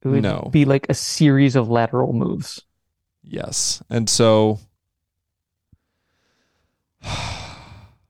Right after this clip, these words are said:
Speaker 2: yeah, I've,
Speaker 1: Yeah.
Speaker 2: and for a few years, 'cause usually I've had, like, a three-year turnaround on cars. After three years, it's getting up there in mileage, go ahead and sell it while it's still in decent shape.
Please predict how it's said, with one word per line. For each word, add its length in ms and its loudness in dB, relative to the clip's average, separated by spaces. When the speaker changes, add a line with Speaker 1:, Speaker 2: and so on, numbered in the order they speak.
Speaker 2:
yeah, 240 2
I've, 320 -2
Speaker 1:
Yeah. 180 0
Speaker 2:
and 280 0
for 280 2
a 140 2
few 240 2
years, 840 -2
'cause 220 -2
usually 440 2
I've 400 0
had, 320 -2
like, 200 -4
a 80 -2
three-year 1120 -6
turnaround 640 -10
on 160 -12
cars. 520 -12
After 300 -2
three 240 -4
years, 360 0
it's 160 -8
getting 200 -2
up 120 -6
there 140 -2
in 60 -6
mileage, 680 -6
go 80 2
ahead 140 4
and 80 -6
sell 280 2
it 60 -2
while 160 4
it's 120 -8
still 200 -2
in 100 -2
decent 340 -2
shape. 440 -2